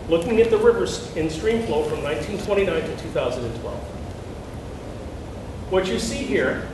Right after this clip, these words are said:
is that prior to nineteen seventy, where this inflection point is from a climate standpoint,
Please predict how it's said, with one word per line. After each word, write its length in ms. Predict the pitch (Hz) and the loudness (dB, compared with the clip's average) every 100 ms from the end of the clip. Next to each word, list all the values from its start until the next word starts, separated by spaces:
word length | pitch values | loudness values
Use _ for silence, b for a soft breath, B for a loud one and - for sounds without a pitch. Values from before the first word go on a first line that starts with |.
| - - | -10 -6
is 160 | 170 185 | -4 0
that 240 | 175 - | 0 2
prior 260 | 226 277 240 | 2 2 2
to 80 | |
nineteen 280 | 220 - 202 | 0 -2 -4
seventy, 400 | - 202 202 202 - - - | -2 2 2 2 -4 -8 -6
where 120 | 131 147 | -2 -2
this 240 | 170 - | -2 -4
inflection 480 | 196 - 214 214 175 | -4 -2 -4 -2 -4
point 260 | 160 123 110 | -4 -4 -4
is 120 | 104 | -6
from 140 | - | -8
a 40 | - | -8
climate 320 | - 156 143 - | -4 -4 -4 -6
standpoint, 500 | - 123 - - | -8 -8 -8 -10